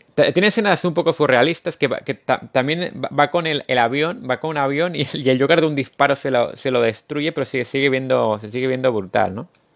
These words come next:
Y bueno, esto es todo, espero que os haya gustado el top, suscribiros y darle like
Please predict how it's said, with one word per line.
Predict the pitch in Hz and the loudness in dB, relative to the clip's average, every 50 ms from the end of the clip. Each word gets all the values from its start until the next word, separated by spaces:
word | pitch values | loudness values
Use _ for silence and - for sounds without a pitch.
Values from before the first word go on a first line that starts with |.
| _ _ _ _ _ _ _ _ _ _ _ _ _ _ _ _ _ _ - | _ _ _ _ _ _ _ _ _ _ _ _ _ _ _ _ _ _ -4
Y | - - | 0 2
bueno, | 151 160 160 | 4 4 4
esto | 156 - 208 | 2 2 2
es | 180 - | 2 2
todo, | - 185 190 | 2 2 2
espero | 190 - - 170 151 156 | 2 2 2 2 2 2
que | - 143 | 2 0
os | - - | 0 2
haya | 139 135 | 2 2
gustado | 131 131 117 - - 131 127 123 | 2 0 -2 -2 -2 0 0 0
el | 117 104 - | 0 0 0
top, | 139 160 175 - | -2 -2 -2 -2
suscribiros | - - 127 - - - 123 117 127 143 156 185 202 262 277 - - _ | -6 -8 -8 -8 -6 -6 -4 -4 -2 -2 -2 -2 -2 -4 -6 -10 -18 _
y | - 143 123 | -10 -4 -2
darle | 120 120 120 120 117 | 0 0 0 0 0
like | 117 127 160 247 262 - - | 0 0 -2 -2 -6 -10 -18